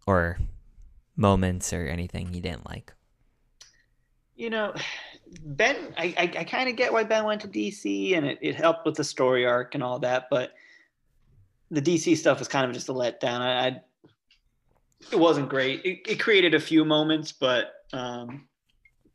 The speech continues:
Speaker 2: I don't know. I guess it was more of a means to an end for them to get to the point, create the storyline, to get them engaged. Um,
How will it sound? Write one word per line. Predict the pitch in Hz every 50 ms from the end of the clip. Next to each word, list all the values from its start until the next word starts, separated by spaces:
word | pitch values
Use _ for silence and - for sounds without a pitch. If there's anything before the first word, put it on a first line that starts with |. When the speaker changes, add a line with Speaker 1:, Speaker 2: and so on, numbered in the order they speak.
| _ _ _ _ _ _ _ _ _ _ _ _ _ _ _ _ _ _ _ _ _ _ _ _ _ _ _ _ - - - - - - - _ _ _ _ _ _ _ _ _ _ _ _ _ _ _ _ _ _ _ _ _ _ _ _ - - -
Speaker 2:
I | 156 139
don't | 139
know. | 131 127
I | 123
guess | 127 139 139 -
it | 160
was | 135 127
more | 131 131 127 127
of | 123
a | 123 123
means | 120 120 120 120 - -
to | - 123
an | 120 120
end | 117 117 117 120 120 139 -
for | - 147 135
them | 117 117 120
to | - 151
get | - 120 117 117 -
to | - 127
the | 117 113
point, | - - 139 120 117 117 113 107
create | - - 143 123 107
the | -
storyline, | - - 147 120 120 117 120 120 120 120 120 127 139
to | - 143
get | 143 123 113
them | 139 135
engaged. | 123 123 120 127 117 117 117 117 113 - - - - _ _ - - - - - _ _ -
Um, | - 131 120 120 117 117 113 117 113 113 117 113 127 143